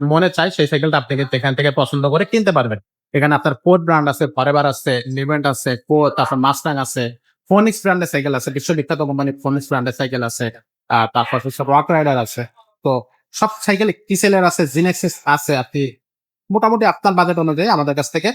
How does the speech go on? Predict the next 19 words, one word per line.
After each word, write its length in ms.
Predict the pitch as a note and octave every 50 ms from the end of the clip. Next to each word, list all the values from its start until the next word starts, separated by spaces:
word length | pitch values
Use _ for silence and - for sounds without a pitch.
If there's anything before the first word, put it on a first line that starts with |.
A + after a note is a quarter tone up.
| - _ _ _ _ _ _
সাইকেল 340 | - - D#3+ D3 C3+ C#3 B2+
কিনতে 260 | - - F#3+ F3+ D3+
পারবেন। 220 | B2+ A#2 A2 G#2+ - - _ _ _ _ _ _ _
আর 220 | C3 C3 B2+ C3 -
অনলাইনে 420 | D#3 F3 F#3+ G#3 A3 A3+ A#3 A#3 A3+
সাইকেলটা 320 | - A#3 A3 A#3 A#3 A3
কেনার 280 | - A3+ A3 G#3+ G#3+ G#3 -
বিষয়টা 360 | E3 D#3+ - - G#3+ G#3 G3+
একটু 280 | G3 F3+ F#3 - G3+ F#3+
সহজে 360 | - - F#3 D#3+ F#3 F#3+ F#3
বলে 220 | D#3+ E3 E3 D#3+
দিই, 120 | E3 G#3+ A3
সেটা 200 | - F#3+ E3 F3
হচ্ছে 260 | F3 E3+ - F3+ D#3+
স্ক্রিনে 260 | - - E3+ E3 E3
দেওয়া 140 | D#3+ E3+ D#3+
নাম্বারে 300 | D3+ B2+ C3 C#3 D#3 D3+
আপনারা 240 | C#3+ - E3 D#3 C#3+
যোগাযোগ 320 | C3 B2+ C3 C3+ D#3 D#3